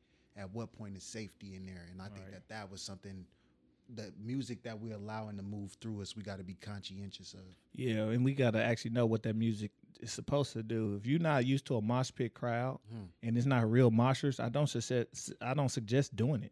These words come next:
Speaker 1: Mm.
Speaker 2: That, that, that's a, that's a genre. That's a thing.
Speaker 1: Mm.
Speaker 2: That's a part of a different culture.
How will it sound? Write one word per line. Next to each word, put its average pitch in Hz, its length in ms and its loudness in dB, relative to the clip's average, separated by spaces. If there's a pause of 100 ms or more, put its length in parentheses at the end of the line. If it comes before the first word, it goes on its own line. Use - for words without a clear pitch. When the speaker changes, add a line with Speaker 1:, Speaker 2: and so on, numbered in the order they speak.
(120)
Speaker 1:
Mm. 107 180 -10 (1080)
Speaker 2:
That, 139 260 0
that, 135 260 -2 (640)
that's 185 260 8
a, 147 180 8 (200)
that's 208 220 8
a 160 100 10
genre. 135 520 6
That's 160 200 8
a - 60 6
thing. 131 480 4 (120)
Speaker 1:
Mm. 110 140 -6 (120)
Speaker 2:
That's 175 220 2
a 165 80 4
part 175 240 4
of 135 120 6
a 127 100 4
different 143 400 0
culture. 139 440 0